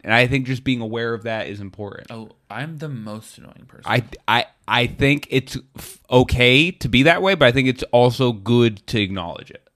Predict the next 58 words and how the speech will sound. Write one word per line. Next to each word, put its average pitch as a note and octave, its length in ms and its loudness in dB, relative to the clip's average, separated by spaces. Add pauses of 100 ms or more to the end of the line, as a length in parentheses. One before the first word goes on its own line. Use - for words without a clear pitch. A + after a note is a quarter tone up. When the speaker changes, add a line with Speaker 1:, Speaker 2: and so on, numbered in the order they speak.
(1040)
Speaker 2:
I C3 140 -8
say D#3 180 -12
it - 40 -8
all, A#2+ 200 -10
all B2+ 120 -4
I D3 120 -6
do C3 80 -10
is C3 100 -10
apologize F#2+ 540 -18 (240)
twenty-four G#2+ 340 -16
seven, G2 280 -14
so E2+ 60 -12
Speaker 1:
Right. - 80 -10
Speaker 2:
I A2+ 120 -6
agree A2 260 -10
with G2 160 -18
you. - 220 -20
I, A2+ 160 -8
Speaker 1:
Yeah. - 100 -6 (420)
Speaker 2:
but B2 240 -8
I, A#2+ 220 -2
uh, B2+ 120 -6 (580)
I, C3 400 -6
that's D3 300 -12
also, C#3+ 280 -14
like, C3+ 140 -12 (300)
probably A#2 200 -16
a G#2+ 40 -16
little G#2 160 -16
made F#2+ 220 -16
up, F#2+ 300 -18
but, A2+ 100 -10
like, A#2+ 240 -12
I D3 200 -8
think F#3 280 -14
we're C3 160 -14
all C3 140 -8
a C3 60 -8
little A#2 140 -14
annoying. G2+ 360 -20
I C3+ 80 -8
don't, E3 160 -12
can't G#3+ 140 -10
think G3+ 100 -10
of E3 60 -12
anyone D#3 320 -10 (320)
that C#3+ 100 -2
I've C#3 160 0
been C#3 140 -6
around B2 420 -6
at B2+ 80 -14
some B2 200 -14
point B2+ 240 -12
that B2+ 80 -6
I - 20 -10
have A#2 160 -10
been A#2 80 -12
like, A2 200 -14